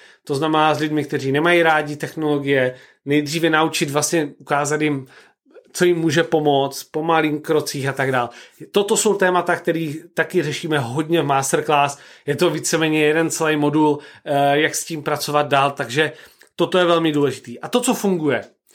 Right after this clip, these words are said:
jednak cohort-based training, to je vlastně masterclass. Jedna skupina, která spolu tráví dva měsíce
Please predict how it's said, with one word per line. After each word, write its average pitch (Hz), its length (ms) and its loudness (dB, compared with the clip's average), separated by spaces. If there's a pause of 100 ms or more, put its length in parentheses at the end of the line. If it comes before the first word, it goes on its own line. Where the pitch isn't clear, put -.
(340)
jednak 165 580 -2 (180)
cohort-based 190 640 0
training, 156 360 -2
to 202 100 -2
je 208 60 4
vlastně 190 280 0
masterclass. 135 720 -8 (640)
Jedna 202 340 2
skupina, 180 520 0
která 165 320 0
spolu 165 260 -2
tráví 156 360 2
dva 135 140 0
měsíce 143 600 -4